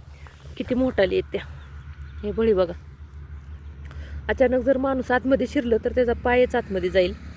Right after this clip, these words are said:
अशा एवढ्याली बळी आहेत. पण ही हरभरा बघा, एकदम पाणी दिल्यासारखा. आणि ह्याला डहाळ्याची संख्या बघा किती येते. हे बघा,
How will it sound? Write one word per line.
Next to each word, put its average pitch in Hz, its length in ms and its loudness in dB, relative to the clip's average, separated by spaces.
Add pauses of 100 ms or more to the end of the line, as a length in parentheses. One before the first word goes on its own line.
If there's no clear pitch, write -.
(460)
अशा 202 180 -6
एवढ्याली 196 280 2
बळी 185 340 2
आहेत. - 140 -6 (720)
पण 208 60 -8
ही 208 60 -4
हरभरा 214 440 2
बघा, 175 200 -4 (1120)
एकदम 202 380 -2
पाणी 208 360 2
दिल्यासारखा. 180 540 -4 (840)
आणि 202 120 -6
ह्याला 202 160 0
डहाळ्याची 214 460 0
संख्या 208 360 -6
बघा 160 180 -6
किती - 240 -14
येते. - 220 -14 (1200)
हे 95 60 -14
बघा, 90 200 -14